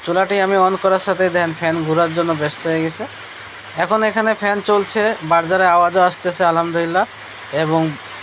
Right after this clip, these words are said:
এখানে হিট হচ্ছে, দেখেন চোদ্দোশো, আঠারোশো, বারোশোতে আমি হিট দিয়ে চেক করে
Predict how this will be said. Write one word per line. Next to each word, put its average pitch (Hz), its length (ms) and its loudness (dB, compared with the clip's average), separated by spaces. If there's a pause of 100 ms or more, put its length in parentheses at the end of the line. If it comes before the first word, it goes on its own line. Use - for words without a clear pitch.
(320)
এখানে 175 260 0 (160)
হিট 196 240 0
হচ্ছে, 220 260 0 (840)
দেখেন 180 260 0 (420)
চোদ্দোশো, 175 480 2 (560)
আঠারোশো, 175 440 2 (180)
বারোশোতে 165 480 2 (100)
আমি 160 180 0
হিট 160 220 0
দিয়ে 170 160 2 (140)
চেক 156 140 -4 (120)
করে 175 140 0